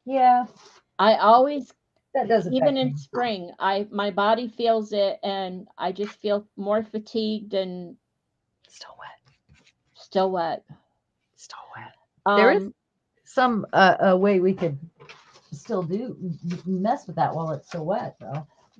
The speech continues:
Speaker 2: By the
Speaker 1: Hold
Speaker 2: way,
Speaker 1: on.
Speaker 2: Candy has a very helpful tip for you.
Speaker 1: Oh, what's that?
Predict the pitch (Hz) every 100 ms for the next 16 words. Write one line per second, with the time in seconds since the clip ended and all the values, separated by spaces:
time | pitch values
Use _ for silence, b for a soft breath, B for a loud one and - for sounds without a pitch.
0 | _ 302 285 311 277 269 254 165 - -
1 | - 254 277 311 285 254 233 214 208 185
2 | 185 226 277 285 226 208 185 208 220 -
3 | - 202 190 - 240 - _ - 190 180
4 | 160 147 - _ _ _ _ _ - 226
5 | 220 196 175